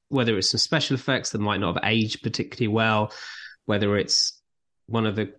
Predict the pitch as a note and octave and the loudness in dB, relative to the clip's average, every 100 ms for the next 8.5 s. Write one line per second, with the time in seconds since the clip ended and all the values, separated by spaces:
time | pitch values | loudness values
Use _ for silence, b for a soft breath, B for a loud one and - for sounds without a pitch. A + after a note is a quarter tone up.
0 | - - A#2 A2+ - - G#2+ A2+ A2+ A2+ | -8 0 2 0 -2 -4 -2 -2 -2 -2
1 | G2+ F#2 - - A2 G#2 G#2 G#2 G2+ - | -2 -2 0 2 2 0 0 0 -2 -6
2 | - A2 - - G#2+ G#2 G2+ F#2 E2+ F#2+ | -4 -4 -4 -2 0 2 2 0 0 -2
3 | - - A#2 G2+ F#2+ G2 G2+ G#2 - - | -4 -4 0 0 0 0 0 0 0 -2
4 | - B B B B - F3 E3 - - | -4 B B B B 0 2 0 -4 -10
5 | - D3 F3 F3+ F3 - - _ C#3+ C#3+ | -2 2 4 4 2 -2 -20 _ 2 4
6 | D3 C#3 - A#2+ A2+ G2+ G2 F#2 G2+ F#2+ | 2 0 -2 0 2 0 -2 0 0 2
7 | F2+ F2 G#2 F#2 - F2 - B B B | 0 -2 -2 -2 -4 -4 -6 B B B
8 | B - - A#2+ G#2+ | B -4 0 2 2